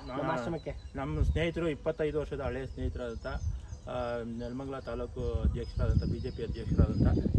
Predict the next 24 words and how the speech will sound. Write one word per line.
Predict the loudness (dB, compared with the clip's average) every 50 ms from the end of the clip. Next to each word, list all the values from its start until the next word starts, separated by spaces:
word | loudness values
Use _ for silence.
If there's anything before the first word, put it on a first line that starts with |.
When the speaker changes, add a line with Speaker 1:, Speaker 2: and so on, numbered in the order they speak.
| 8 8
Speaker 2:
ಜಗದೀಶ್ | 8 4 6 6 6
ಚೌಧರಿ | 4 6 8 10 12 12 10
ಅವರ | 10 10 8
ಹುಟ್ಟುಹಬ್ಬ | 8 8 8 6 6 6 4 4 4 6
ಇದೆ | 8 10 10
ನಾಳೆ. | 8 6 4 0 0
Speaker 1:
ಹಾ. | 0 0 -2 -2 2 2 4 4 4 2
Speaker 2:
ಅದ್ರ | 2 -4 -4
ಪ್ರಯುಕ್ತ | -2 0 0 0 0 0 6
ಅವ್ರಿಗೆ | 10 10 10 10 8 4 2
ಆಯುಸ್ಸು | 4 4 2 2 4 2 2
ಆರೋಗ್ಯ, | 2 4 2 2 4 2
ಭಗವಂತ | 2 2 2 0 0 2
ಅವ್ರಿಗೆ | 2 2 2 0 -2 -4 -4 -6
ಸಮಾಜ | -4 -2 -2 -2
ಸೇವೆ | -4 -4 -4 -4 -2
ಮಾಡ್ತಾ | -2 -4 -6 -8 -6 -6 -6
ಇರೋಂಥವ್ರಿಗೆ, | -4 -2 -4 -4 -4 -4 -6 -4 -4 -2 -4 -4 -4 -6 -6 -6 -6 -8 -8 -8 -6 -4
ಆ, | -2 -2 0 -2 -2
ಭಗವಂತ | -4 -4 -4 -4 -4 -4 -2
ಆಯುಸ್ಸು | -2 0 0 0 2 4
ಆರೋಗ್ಯ | 4 4 4 2 -2
ಕೊಟ್ಟು | -4 -4 -4 -4 -4
ಕಾಪಾಡಲಿ | -6 -4 0 -2 -2 0 0 -2